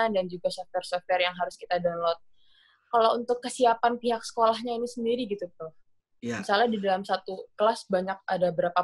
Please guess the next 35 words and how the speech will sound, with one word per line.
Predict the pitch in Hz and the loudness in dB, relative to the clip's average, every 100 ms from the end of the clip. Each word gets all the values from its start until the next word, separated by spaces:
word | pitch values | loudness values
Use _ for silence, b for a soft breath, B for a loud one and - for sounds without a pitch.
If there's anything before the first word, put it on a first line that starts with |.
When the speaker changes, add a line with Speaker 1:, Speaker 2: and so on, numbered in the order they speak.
| 180 | 0
Speaker 1:
puluh | 185 185 | 0 0
murid, | 196 202 202 202 - b b _ | 0 0 0 0 -4 b b _
ya, | 202 190 - | -6 -4 -4
tapi | 196 - | -6 -4
alatnya | - 202 202 | 0 2 2
Speaker 2:
Iya. | 240 | -2
Speaker 1:
terbatas. | 208 185 175 175 175 180 | -2 0 0 -2 -4 -4
Itu | - | 0
langkah | 262 240 226 | 2 2 -2
terbaiknya | 208 208 180 180 269 | -8 -4 0 0 -2
gimana | 202 175 170 | -6 -6 -8
ya, | 170 | -10
Prof? | 160 - - _ 110 | -12 -18 -20 _ -16
Speaker 2:
Oke. | - 107 95 - _ _ _ b b b _ | -10 -10 -10 -14 _ _ _ b b b _
Yang | 151 226 247 | 2 2 4
saya | 254 240 | 4 4
lihat | 226 190 | 4 2
di | |
negara-negara | 160 147 143 143 147 131 135 135 | 0 2 2 2 0 0 0 0
yang | 131 123 117 120 127 - _ | 0 -2 -6 -10 -14 -20 _
di | 135 | -4
bawah | 131 131 131 | 4 4 4
kita | 135 143 190 | 0 0 4
ya, | 180 113 | 4 2
kayak | 104 98 104 | -4 -10 -8
Vietnam | 120 110 - 120 123 120 117 | -8 -8 -8 -8 -6 -4 -6
gitu | 101 98 | -10 -8
ya, | 107 185 226 b b b _ | -6 -6 -8 b b b _
Kamboja, | 110 120 117 120 107 117 117 117 117 113 | -4 -2 0 -2 0 0 0 0 -2 -4
Laos, | 117 120 120 123 120 120 120 | -2 -2 0 -2 0 -2 -4
itu | 139 127 | -8 -10
kan | 214 226 | -8 -6
tidak | 175 120 | -4 -6
semaju | 110 110 107 101 110 | -6 -8 -8 -10 -10
kita, | 156 151 92 127 | -10 -10 -12 -12